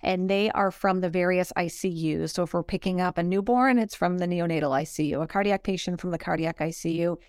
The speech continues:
and anybody else really falls under the medical surgical I C U purview. So it's usually one of those three fellows who's supervised by their attending. Uh, that is our sort of phone a friend, our, our call back at home.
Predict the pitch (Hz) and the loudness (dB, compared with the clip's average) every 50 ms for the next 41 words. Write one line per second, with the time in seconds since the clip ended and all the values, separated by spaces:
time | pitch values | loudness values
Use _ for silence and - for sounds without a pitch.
0 | - - - - 190 196 - - - 214 226 240 262 269 233 233 214 190 185 175 | -20 -14 -6 -2 -2 -2 -2 0 0 2 4 4 4 4 4 4 4 4 2 2
1 | 180 175 170 165 - - 180 180 170 175 175 - - 170 170 170 170 156 135 143 | 2 0 0 -2 -4 -2 -2 0 0 0 -2 0 0 2 2 2 0 0 -2 -2
2 | 170 170 165 160 160 165 160 - 160 180 165 160 160 156 160 156 165 - 151 151 | -2 -2 0 0 0 0 0 0 0 0 0 0 2 0 0 0 0 -2 -4 -4
3 | - - 143 139 - 135 - 139 143 123 120 - - - 139 139 135 165 - - | -2 -2 -4 -2 -4 -2 -2 0 2 2 0 0 -2 -2 -2 -2 -2 -4 -4 -2
4 | - 127 107 - - 92 90 85 78 - - - 180 175 175 - - 208 214 208 | -2 -2 0 0 0 0 0 0 -2 -4 -4 -2 -2 -2 -2 -2 -2 -2 0 2
5 | 214 220 214 180 180 185 185 180 175 160 170 175 175 170 165 160 - - - - | 2 2 2 2 2 0 0 0 -2 -4 -2 -2 -2 -2 -2 -4 -6 -10 -6 -4
6 | 170 165 175 170 165 165 - - - - 175 170 160 151 160 156 156 156 156 156 | -2 -2 0 -2 -2 -4 -8 -10 -2 0 0 2 2 2 2 2 2 2 0 -2
7 | - _ - - - - - 175 160 - - 185 175 - 180 170 - 165 160 165 | -6 _ -20 -20 -20 -12 -8 -8 -6 -4 -2 -2 0 0 0 0 2 2 2 0
8 | 160 - - 160 160 160 151 156 156 156 151 - - 160 156 151 151 151 147 143 | -2 0 0 2 2 2 2 2 2 0 0 -2 -4 -4 -2 0 0 0 0 -2
9 | 147 180 - _ _ - _ _ _ - - 165 160 147 156 156 160 156 - - | -4 -6 -8 _ _ -20 _ _ _ -8 -6 -4 -2 -2 0 0 0 0 2 0
10 | 170 - - 143 147 156 160 156 - - 160 160 147 - - - 202 185 180 175 | -2 0 0 0 0 0 -2 -4 -4 -4 -4 -4 -4 -6 -4 -2 0 0 2 0
11 | 165 - - 175 170 156 151 160 156 147 147 147 131 - - 156 156 - - - | -2 0 0 2 2 2 2 0 0 0 0 0 0 -2 -2 -4 -4 -4 -2 0
12 | 156 151 156 151 147 147 - - - - - 147 127 123 101 98 - - | 0 2 2 2 0 0 0 -2 -6 -4 -2 -2 -2 -2 -2 -2 -4 -6